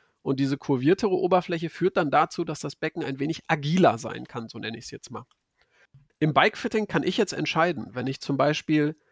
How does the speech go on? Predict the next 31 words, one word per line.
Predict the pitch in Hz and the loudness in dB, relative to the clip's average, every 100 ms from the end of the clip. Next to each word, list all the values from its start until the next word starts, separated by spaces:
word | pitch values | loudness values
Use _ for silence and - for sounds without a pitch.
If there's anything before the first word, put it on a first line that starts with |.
| _ _ _ - | _ _ _ -6
die | 127 | -2
Stabilität | - 143 139 135 - 196 - | 4 4 4 0 2 2 2
als | 151 139 | -4 -4
gut | 190 202 | -4 0
erachte | - 131 - - 113 131 - | 0 -2 -6 -10 -10 -12 -8
und | 123 - | -8 -8
ich | 143 | -6
muss | 156 - | -4 0
da | 147 | 0
auch | 135 | 0
gar | 143 143 | 0 0
nichts | 170 - - | -2 -8 -10
dran | 127 131 | -4 0
machen | 160 - - | 0 -2 -6
und | 127 | -10
ich | 123 | -8
möchte | 131 143 147 | -6 -6 -6
sie | 139 135 | -6 -4
auch, | 127 131 - _ _ _ _ _ - | -2 -2 -4 _ _ _ _ _ 0
ähm, | 127 123 123 120 123 - - - - 139 | 2 2 0 -2 -6 -12 -20 -20 -16 -8
nicht | 139 156 175 | 0 2 4
noch | 151 | 2
stark | - 143 143 | 2 0 0
erhöhen, | 127 120 151 120 113 | -2 2 4 2 -2
dann | - 113 | -12 -8
kann | 123 | -4
ich | 139 | -4
bei | 127 | -4
einem | 123 | -6
Sleek | 123 123 120 - | -4 -4 -4 -2
bleiben | 120 151 220 | 0 0 0